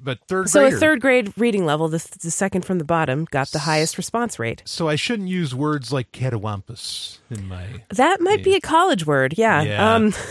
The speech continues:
Speaker 2: <laughs> they
Speaker 1: All
Speaker 2: said
Speaker 1: right.
Speaker 2: our most surprising finding was that our reading level of your emails had a, oh, the reading grade level of your emails had a dramatic impact on response rates. Emails written to,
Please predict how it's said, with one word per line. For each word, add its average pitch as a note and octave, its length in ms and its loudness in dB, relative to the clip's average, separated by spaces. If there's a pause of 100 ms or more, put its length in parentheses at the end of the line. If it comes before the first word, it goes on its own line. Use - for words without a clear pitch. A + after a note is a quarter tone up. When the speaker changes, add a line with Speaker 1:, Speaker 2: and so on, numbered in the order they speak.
Speaker 2:
<laughs> - 280 -18
they A#3+ 80 6
Speaker 1:
All C4 40 6
Speaker 2:
said D4 180 4
Speaker 1:
right. B3+ 60 6
Speaker 2:
our C4 100 4
most C#4+ 240 4
surprising G#3+ 520 2
finding D3+ 380 0
was E3 160 -2
that F#3 220 0
our F3 100 0
reading A#3+ 300 0
level F3 400 0 (260)
of D#3+ 160 -2
your E3+ 100 2
emails D3 460 -2
had D#3+ 200 0
a, D3+ 80 2 (520)
oh, C#3+ 160 -2
the G3 240 2
reading G#3 560 2
grade F3 320 2
level C#3+ 260 0
of C#3+ 100 -2
your D3 120 -2
emails C#3+ 380 -2
had E3 120 0
a D#3 60 0
dramatic F3 480 -2
impact D3+ 340 -2
on F3+ 80 0
response D4 460 -2
rates. A#2 240 -6 (340)
Emails G#3+ 320 2
written G3+ 200 -2
to, E3 200 0